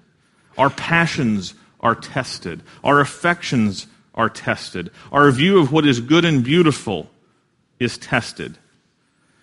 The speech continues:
When we come to the Lord's Prayer and we pray, "Hallowed be my, be thy name," this petition comes to us with a careful ear to listen in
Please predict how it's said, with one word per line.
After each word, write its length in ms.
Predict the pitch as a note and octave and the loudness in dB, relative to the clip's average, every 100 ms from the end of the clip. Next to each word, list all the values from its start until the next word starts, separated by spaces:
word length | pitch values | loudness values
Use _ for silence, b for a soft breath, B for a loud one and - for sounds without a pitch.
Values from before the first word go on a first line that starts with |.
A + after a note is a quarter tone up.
| _ - | _ 0
When 180 | C3+ | 4
we 140 | D#3+ G3 | 6 6
come 240 | G3+ G3+ | 4 4
to 60 | F#3 | 4
the 100 | E3+ | 4
Lord's 340 | D#3+ E3 D#3 | 4 4 0
Prayer 340 | - C#3+ B2+ C#3 | -4 2 4 4
and 80 | |
we 100 | C3+ | 2
pray, 240 | B2+ D3+ C3+ | 0 0 0
"Hallowed 500 | - C#3 D#3 D#3+ C3+ | 0 0 2 2 2
be 160 | C#3 | 2
my, 220 | C3 B2 - - B2 C3 D3 | 2 0 -4 -10 -4 -4 0
be 140 | C3+ | 0
thy 220 | B2+ A#2+ A#2 | 2 4 4
name," 480 | G#2+ G2 A2+ C#3 - _ _ _ _ _ _ _ _ _ _ _ | 2 0 -2 -6 -12 _ _ _ _ _ _ _ _ _ _ _
this 280 | A2 F3 F3+ | 2 4 4
petition 480 | E3+ - E3+ - C3 | 0 2 2 2 -2
comes 340 | - F3 D3+ | -2 -2 0
to 160 | - C#3+ | -2 0
us 460 | C#3 A#2 - - - | 2 2 -2 -8 -4
with 180 | C3 | -4
a 60 | C3 | -4
careful 520 | - - F3 E3+ D#3+ | -8 -4 -2 -2 -4
ear 340 | F3 A#2+ C2 - _ _ _ _ _ _ _ _ - | -4 -4 -4 -14 _ _ _ _ _ _ _ _ -4
to 100 | D3 | 2
listen 400 | C3+ E3+ - D#3 | 4 4 2 -2
in 520 | B2+ D#3+ G#2+ F#2 F#2+ | 0 2 2 -2 -8